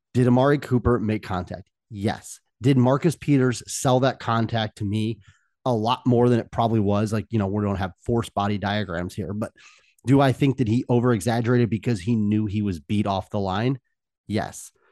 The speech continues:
But not only did that take the ball out of the end zone for the Browns, because I think there would have been about two minutes left. They'd have then been up four, provided York makes the extra point.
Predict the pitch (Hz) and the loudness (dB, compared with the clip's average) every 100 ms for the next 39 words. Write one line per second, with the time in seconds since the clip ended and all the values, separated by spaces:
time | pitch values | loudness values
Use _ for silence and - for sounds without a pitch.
0 | _ _ _ - 127 135 196 214 196 180 | _ _ _ -4 0 2 4 6 6 4
1 | 127 117 127 117 - 135 - 117 98 113 | 2 0 -2 -4 -2 -2 0 -2 0 2
2 | 110 104 - _ _ _ _ _ _ 131 | 4 2 -2 _ _ _ _ _ _ 0
3 | 147 127 113 113 131 120 110 - 98 87 | 2 2 2 4 4 4 2 0 -6 -2
4 | 120 113 101 98 98 98 123 110 113 101 | 0 0 -2 -4 -6 -2 -2 0 0 2
5 | 104 87 - 131 117 104 - 107 104 113 | -2 -4 -2 0 2 0 -2 -4 -4 -4
6 | 101 98 110 101 104 101 - 107 - - | -4 -4 -2 -2 -4 -6 -2 -2 -2 -6
7 | - _ _ _ _ _ - 143 110 95 | -8 _ _ _ _ _ 0 2 4 2
8 | 98 - 110 107 101 95 - 110 95 107 | 0 -2 0 0 -2 -6 -2 0 0 -2
9 | 87 104 87 92 135 123 | -2 -8 -8 -4 -2 0